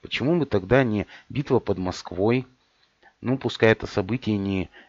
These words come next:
Первой мировой войны, не гражданской войны, э, а Второй мировой войны. Но, тем не менее, героизм, да, то есть переломный момент в истории,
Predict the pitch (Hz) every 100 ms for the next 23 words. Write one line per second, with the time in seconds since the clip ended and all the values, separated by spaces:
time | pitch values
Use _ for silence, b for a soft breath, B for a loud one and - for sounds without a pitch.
0 | _ - 110 120 120 117 117 113 110 107
1 | 107 104 107 104 98 90 101 107 - 113
2 | 107 B B _ 101 101 107 107 107 98
3 | b b b - - 95 95 92 92 -
4 | - - - - - - - _ - 101
5 | - 113 110 110 107 104 98 98 95 95
6 | 101 151 139 131 113 113 156 151 104 104
7 | 104 113 151 143 113 B B - 110 127
8 | 107 - 98 98 107 147 147 127 120 120
9 | 117 104 107 - 113 104